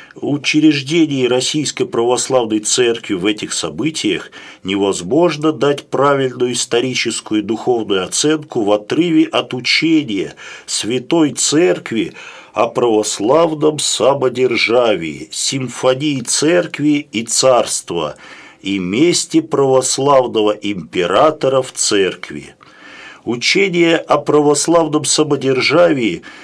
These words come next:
является неотъемлемой частью церковного предания. И само понятие самодержавия относится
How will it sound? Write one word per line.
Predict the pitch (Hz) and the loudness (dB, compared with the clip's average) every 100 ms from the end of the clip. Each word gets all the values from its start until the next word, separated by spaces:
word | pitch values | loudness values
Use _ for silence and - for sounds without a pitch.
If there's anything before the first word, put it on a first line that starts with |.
| - | -10
является | - 143 151 180 165 - 165 | -2 0 2 4 2 2 0
неотъемлемой | 156 156 151 117 104 160 190 170 180 165 160 | 4 4 2 -2 0 2 2 2 0 2 0
частью | - 147 156 156 - 147 151 | 2 2 4 2 -2 0 0
церковного | 143 - 117 110 135 143 131 127 117 | 0 -2 -2 -2 0 0 2 0 0
предания. | - 113 107 98 92 80 76 71 - _ _ _ _ - - - - - | -2 -4 0 2 2 0 -6 -10 -16 _ _ _ _ -20 -20 -20 -18 -6
И | 110 | -2
само | 120 131 139 170 | 0 2 2 2
понятие | 165 147 151 151 143 131 | 2 2 4 4 2 0
самодержавия | - 127 120 117 110 104 147 175 143 107 - - - - | 0 -2 -2 0 0 2 4 4 4 0 -2 -12 -20 -6
относится | - 110 - 156 170 165 156 - 147 143 131 | 0 0 0 0 2 2 -2 0 2 4 4